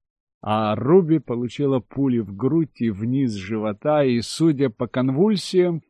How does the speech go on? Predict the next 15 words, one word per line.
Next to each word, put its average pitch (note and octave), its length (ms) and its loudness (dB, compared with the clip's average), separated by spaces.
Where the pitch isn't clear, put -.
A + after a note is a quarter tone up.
собиралась C#3 600 0
догнать D#3+ 580 0
брата C#3 560 -2
в A#2+ 60 -10
ближайшее C3 840 -6
время. F#2+ 540 -6
Только E3+ 320 6
трактирщик F3+ 1000 0
был C3+ 460 2
вполне C#3 480 2
жив, C#3 440 0
но G#2+ 180 -4
когда B2+ 400 2
райцеры C3 720 2
его A#2+ 520 0